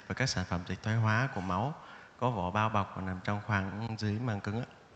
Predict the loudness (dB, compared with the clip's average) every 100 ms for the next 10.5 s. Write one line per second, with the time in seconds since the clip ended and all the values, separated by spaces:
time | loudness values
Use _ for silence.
0 | -20 -20 -20 -18 -16 -16 -16 -6 4 6
1 | 6 4 4 4 2 0 -4 -4 -2 -2
2 | -2 -2 -2 -2 -4 -4 0 2 2 -2
3 | -4 -2 0 2 4 4 4 2 0 -4
4 | -8 -16 -20 -20 -20 -20 -20 -20 -20 -20
5 | -16 -14 -14 -12 -12 -10 -14 -12 -10 -10
6 | -12 -20 -20 -6 -6 -6 -20 -20 -14 -8
7 | -6 -6 -6 -8 -10 -2 0 0 -2 0
8 | -2 -2 -4 -4 6 10 10 8 4 6
9 | 6 6 6 4 4 4 2 0 0 2
10 | 0 0 -2 -2